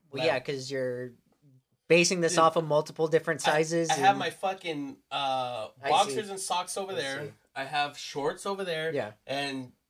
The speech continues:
Speaker 2: pants over here.
Speaker 1: I know you would rather hang 'em.
Speaker 2: Yeah, I'd rather hang everything.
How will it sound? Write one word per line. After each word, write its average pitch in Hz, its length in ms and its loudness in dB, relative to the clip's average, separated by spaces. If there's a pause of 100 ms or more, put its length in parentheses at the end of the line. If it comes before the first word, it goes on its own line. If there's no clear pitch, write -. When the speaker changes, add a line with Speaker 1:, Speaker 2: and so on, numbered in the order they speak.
(220)
Speaker 2:
pants 196 420 -2
over 202 140 -4
here. 165 580 -6 (760)
Speaker 1:
I 196 140 6
know 247 140 8
you 262 180 4
would 185 140 6
rather 170 600 6
hang 147 300 -6
'em. 131 240 -6 (340)
Speaker 2:
Yeah, 175 180 2
I'd 165 80 -4
rather 180 200 -2
hang 147 180 -8
everything. 120 440 -12